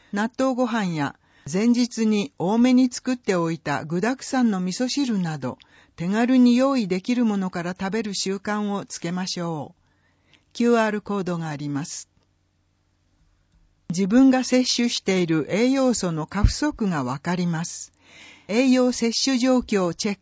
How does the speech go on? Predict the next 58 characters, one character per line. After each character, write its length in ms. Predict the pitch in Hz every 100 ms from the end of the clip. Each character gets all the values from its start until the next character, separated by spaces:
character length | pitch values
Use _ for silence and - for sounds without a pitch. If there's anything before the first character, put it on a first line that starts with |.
| _
ク。 180 | 151 - - _ _ _ _ _ _ _ _ _
最 340 | - 214 254
近 240 | 247 262 247
一 220 | 240 226
ヶ 180 | 262 269
月 300 | 247 - 175
の 240 | 156 143 -
食 360 | - 190 247
材 280 | 233 247 233
や 120 | 214
料 240 | 202 262 285
理 140 | 202
な 160 | 185 180
ど 160 | 160
の 180 | 156 127
摂 320 | - 190 196
取 100 | -
頻 280 | 254 277 262
度 100 | 233
に 160 | 202 185
つ 160 | -
い 140 | 226 185
て 160 | 156
入 240 | 156 180 202
力 260 | 196 196
す 160 | - 190
る 140 | 175
と、 260 | 170 143 - _ _ _ _ -
習 240 | - 226
慣 280 | 254 254 247
的 280 | 233 - 220
な 220 | 202 196
栄 220 | - 233
養 200 | 247 240
素 180 | 220 185
摂 340 | 185 202 196 -
取 160 | 269
状 180 | 240 269
況 300 | 247 185 156
が 160 | 143 139
わ 120 | 143
か 160 | 160
り 140 | 151 139
ま 180 | 139 147
す。 300 | - - _ _ _ _ _ _ _ _
自 160 | 170 214
分 200 | 247 277
の 100 | 262
食 180 | 262 247
べ 120 | 262
方 280 | 269 262 214
の 120 | 170
習 260 | - 185 190
慣 320 | 208 196 185
を 80 | 190
知 160 | -
っ 20 | 180
て、 380 | _ 170 156